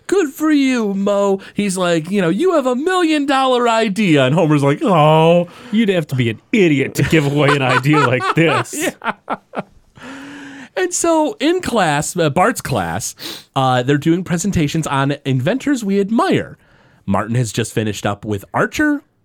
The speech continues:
Speaker 1: uh, excuse me, Archer John Porter Martin, uh,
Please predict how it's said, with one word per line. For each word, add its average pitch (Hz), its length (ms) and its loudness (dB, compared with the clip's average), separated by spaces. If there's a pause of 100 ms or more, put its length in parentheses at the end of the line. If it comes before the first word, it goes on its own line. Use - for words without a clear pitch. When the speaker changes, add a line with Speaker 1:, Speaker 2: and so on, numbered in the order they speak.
(140)
Speaker 1:
uh, 107 340 -4 (400)
excuse - 220 -8
me, 98 180 -6
Archer 196 300 -4
John 104 420 -4
Porter 143 400 -4
Martin, 110 500 -4 (380)
uh, 82 300 -6